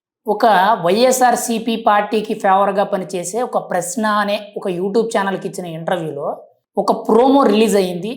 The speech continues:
అందులో ఆయన ఏం మాట్లాడారంటే, "చిరంజీవి, పవన్ కళ్యాణ్ అసలు సీఎం మెటీరియలే కాదు" అని చెప్పి మాట్లాడుతున్నారు. అంటే వీళ్ళిద్దరూ కూడా సీఎం పదవికి సరిపోరు, వీళ్ళు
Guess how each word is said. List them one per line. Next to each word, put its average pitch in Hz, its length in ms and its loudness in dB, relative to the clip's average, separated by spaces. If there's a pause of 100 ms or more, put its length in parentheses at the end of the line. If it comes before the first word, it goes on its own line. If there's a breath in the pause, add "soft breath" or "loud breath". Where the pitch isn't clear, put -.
(220)
అందులో 254 340 4 (360)
ఆయన 208 160 0 (100)
ఏం 214 180 -2
మాట్లాడారంటే, 175 600 -2 (1120)
"చిరంజీవి, 277 580 4 (180)
పవన్ 226 240 4 (120)
కళ్యాణ్ 226 400 2 (280)
అసలు 226 440 2 (160)
సీఎం 269 380 2
మెటీరియలే 233 480 2 (120)
కాదు" 185 280 0 (600)
అని 240 160 -4
చెప్పి 214 160 -4 (120)
మాట్లాడుతున్నారు. 165 520 -6 (120)
అంటే 190 200 -2 (520 loud breath)
వీళ్ళిద్దరూ 233 440 2 (120)
కూడా 254 180 6 (240)
సీఎం 254 400 -2
పదవికి 226 400 -2
సరిపోరు, 196 560 -2 (460 loud breath)
వీళ్ళు 254 440 4